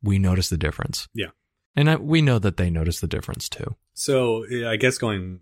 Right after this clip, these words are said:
Speaker 2: back to your experience drinking that wine, um, my guess would be that those grapes, they just didn't get ripe enough.
Speaker 1: Mm.
Speaker 2: And therefore, you were probably getting underripe fruit flavors that just was not being balanced out for the amount of sugar that would have been in those grapes at harvest, and therefore led to a higher alcohol wine that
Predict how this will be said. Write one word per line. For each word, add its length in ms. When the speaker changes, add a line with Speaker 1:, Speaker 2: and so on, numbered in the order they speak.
Speaker 2:
back 500
to 140
your 380
experience 560
drinking 220
that 180
wine, 280
um, 200
my 280
guess 360
would 160
be 320
that 320
those 240
grapes, 420
they 120
just 240
didn't 180
get 140
ripe 200
enough. 340
Speaker 1:
Mm. 440
Speaker 2:
And 460
therefore, 800
you 220
were 100
probably 460
getting 320
underripe 480
fruit 260
flavors 560
that 160
just 200
was 260
not 260
being 200
balanced 440
out 300
for 140
the 100
amount 180
of 60
sugar 260
that 120
would 100
have 80
been 100
in 100
those 160
grapes 500
at 120
harvest, 460
and 120
therefore 320
led 200
to 160
a 40
higher 340
alcohol 440
wine 320
that 140